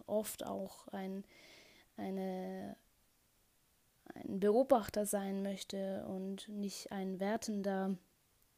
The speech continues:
Und, ähm, hab mir, oder wir können hier jetzt mal, ähm,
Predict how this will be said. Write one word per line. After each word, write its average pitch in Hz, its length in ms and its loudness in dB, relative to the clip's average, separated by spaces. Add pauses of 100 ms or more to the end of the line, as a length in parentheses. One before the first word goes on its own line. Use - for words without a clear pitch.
(200)
Und, 190 540 -2
ähm, 190 260 -2
hab 190 220 -6
mir, 190 380 0 (580)
oder 202 180 4
wir 202 100 4
können 220 300 6
hier 262 260 12
jetzt 226 220 10
mal, 202 420 4
ähm, 190 480 2